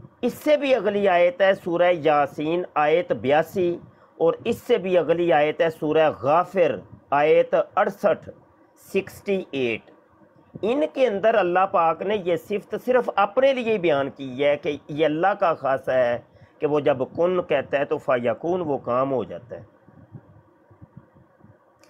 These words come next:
ये जितनी आयतें मैंने पेश की हैं, इनके अलावा कहीं भी पूरे कुरान में आपको कुन फ़यकून नहीं मिलेगा। ये टोटली आयात जो थी ना, मैंने बयान कर दी हैं।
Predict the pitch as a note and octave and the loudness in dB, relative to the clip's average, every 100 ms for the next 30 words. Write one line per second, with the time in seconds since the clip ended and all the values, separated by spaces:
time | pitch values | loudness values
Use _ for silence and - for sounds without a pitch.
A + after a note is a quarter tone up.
0 | _ _ - - _ - B2 F#3 E3+ E3+ | _ _ -20 -20 _ -16 -4 -2 -2 -6
1 | - B3+ D4 B3+ A3 A3+ A3 G3 G3 F#3 | -4 -2 0 0 0 0 0 0 0 -2
2 | E3+ E3+ - F#3+ - G#3+ G#3+ G#3 F3+ E3+ | -6 -6 -6 -6 -2 -2 0 0 2 2
3 | F#3 F#3 - G3 G#3 C4+ C#4+ D4 - A3 | 0 -4 0 0 2 0 2 0 0 0
4 | G#3 G3+ F#3 D3+ D#3 E3+ D#3 D3+ E3+ - | 0 0 0 0 0 2 0 0 -8 -6
5 | F3+ F3+ D#3 D3+ C3+ C3+ A#2+ A2 G#2 F#2+ | -6 -2 -2 0 -2 -2 -6 -6 -8 -8
6 | F2 E2+ D#2+ - _ _ _ _ _ _ | -12 -14 -18 -20 _ _ _ _ _ _
7 | _ _ _ _ - - _ _ _ - | _ _ _ _ -20 -20 _ _ _ -10
8 | D#3+ G3 A#3+ A#3+ B3+ B3+ B3 F#3 D#3+ D3 | -6 -2 2 2 2 0 2 4 4 2
9 | D3+ F3 - D#3 D3 B2+ A#2 - _ - | 2 -2 -2 -4 0 -2 -4 -8 _ -4
10 | D3 D3 A#2+ A#2+ C3 C#3+ C#3 A2 A#2+ B2+ | -2 0 0 -2 -2 0 -2 -2 -4 -4
11 | A#2 G#2+ | -4 -6